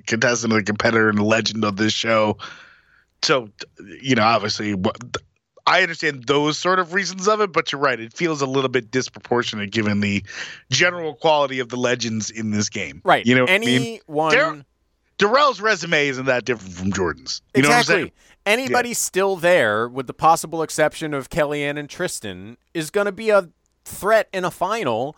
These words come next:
Speaker 2: and depending on exactly what's involved in that final. Like, if the final has a ton of swimming, Emily is gonna be a lot better than Jordan. You know what
Speaker 1: Yeah.
Speaker 2: I'm saying? So, like,
Speaker 1: Yeah.
Speaker 2: it's just the degree to which he is,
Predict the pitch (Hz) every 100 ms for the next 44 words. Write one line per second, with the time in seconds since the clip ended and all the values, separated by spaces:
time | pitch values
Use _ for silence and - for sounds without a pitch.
0 | - - 208 190 160 185 208 226 196 180
1 | 180 156 180 175 180 180 180 151 175 254
2 | 185 156 127 - 127 110 123 - - -
3 | 247 247 - 233 - 247 - 269 330 226
4 | 196 220 - _ _ _ _ - 180 220
5 | 208 - 220 233 170 - 233 330 160 117
6 | 175 185 _ _ _ _ _ 240 302 269
7 | 190 233 - 226 220 226 220 277 - 156
8 | 117 95 98 98 76 - _ _ - 196
9 | 277 - 247 247 311 339 - _ - 247
10 | 240 240 - 220 - - 202 262 277 -
11 | _ _ 156 190 175 143 151 247 262 -
12 | 196 180 185 - 185 185 180 170 160 139
13 | -